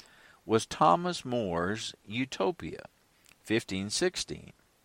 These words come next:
More saw the source of life's problems in the fact that money and property existed. He felt that everything would work nicely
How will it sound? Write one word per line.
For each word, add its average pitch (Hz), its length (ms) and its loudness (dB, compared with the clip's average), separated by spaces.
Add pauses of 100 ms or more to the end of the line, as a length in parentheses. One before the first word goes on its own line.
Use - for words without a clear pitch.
(560)
More 120 480 8
saw 107 420 12
the 90 480 2
source 127 420 2
of 87 120 2
life's 98 400 10
problems 92 800 6 (560)
in 151 160 2
the 139 80 4
fact 143 340 8
that 104 160 4
money 160 480 4
and 104 220 2
property 104 800 2
existed. 123 680 -4 (640)
He 190 120 2
felt 156 380 8
that 110 260 8
everything 135 720 2
would 98 160 2
work 101 380 2
nicely 95 720 0